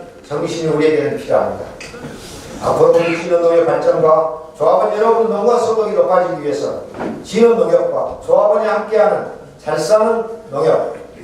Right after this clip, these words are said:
잘 사는 부자 농촌 진흥면, 작지만 강한 진흥 농협 되기를 소망하며 기도하겠습니다. 조합원 여러분, 우리에게는 꿈이 있습니다. 잘 사는 부자 농촌 진흥면으로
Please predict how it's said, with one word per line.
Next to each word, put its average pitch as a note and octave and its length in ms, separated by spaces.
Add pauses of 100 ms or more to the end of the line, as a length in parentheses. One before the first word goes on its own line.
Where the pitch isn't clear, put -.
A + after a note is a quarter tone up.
(140)
잘 B2 120
사는 E3+ 420
부자 D#3 240
농촌 C3+ 440
진흥면, C#3 480 (380)
작지만 F3 680
강한 G#3 480
진흥 G3 300
농협 F3+ 240
되기를 D#3+ 340
소망하며 D3 680
기도하겠습니다. - 640 (1120)
조합원 - 340
여러분, - 320 (240)
우리에게는 A3 560
꿈이 A3 180
있습니다. - 380 (580)
잘 D#3 200
사는 F3 400
부자 G3 240
농촌 G3+ 300
진흥면으로 A3 640